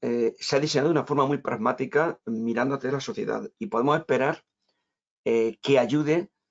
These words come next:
a, a penetrar a, esta, eh, a este gap, este agujero que hay en la,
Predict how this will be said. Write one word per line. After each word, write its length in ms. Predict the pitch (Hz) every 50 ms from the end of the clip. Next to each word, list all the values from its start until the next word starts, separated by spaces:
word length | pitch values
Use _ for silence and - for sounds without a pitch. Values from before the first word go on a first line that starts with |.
| _ _ _ _ _
a, 560 | 107 107 110 110 110 110 107 107 104 - - _
a 180 | - 120 123 -
penetrar 540 | 123 120 113 113 110 - 143 123 123 120 123
a, 40 |
esta, 340 | 120 123 _ 143 135 131 - -
eh, 200 | - 117 117 107 -
a 120 | - 113 131
este 160 | 135 - 143
gap, 240 | 135 135 135 - - -
este 140 | - 135 151
agujero 380 | 139 139 135 - 135 123 120 -
que 180 | - 120 120
hay 200 | 117 127 135 135 _ _ _ _ _ _
en 140 | - 117 117
la, 100 | 120 110